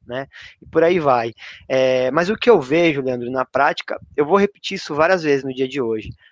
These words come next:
é mais do mesmo, né? É, eu acho que a forma de lidar com os colaboradores mudou, isso é fato, né? Eu, eu dando aula há dez anos, eu percebo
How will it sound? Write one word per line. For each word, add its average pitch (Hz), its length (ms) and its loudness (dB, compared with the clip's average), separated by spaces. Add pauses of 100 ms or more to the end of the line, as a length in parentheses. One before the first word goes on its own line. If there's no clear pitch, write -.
(120)
é 185 100 2
mais 175 240 4
do 185 120 -4
mesmo, 120 360 -4 (240)
né? 131 280 -6 (320)
É, 123 200 4
eu 170 80 6
acho 196 220 2
que - 120 2
a 175 100 2
forma 220 480 2
de 170 140 -4
lidar 135 480 2 (420)
com 147 100 -10
os 135 80 -8
colaboradores 143 560 -2
mudou, 135 560 -4
isso - 240 -8
é 135 60 -2
fato, - 640 -4
né? 135 200 0
Eu, 135 80 2 (140)
eu 131 220 -2 (160)
dando 139 320 0
aula 143 180 6
há - 20 2
dez 147 360 0
anos, 160 180 0
eu 147 100 0
percebo 156 720 -4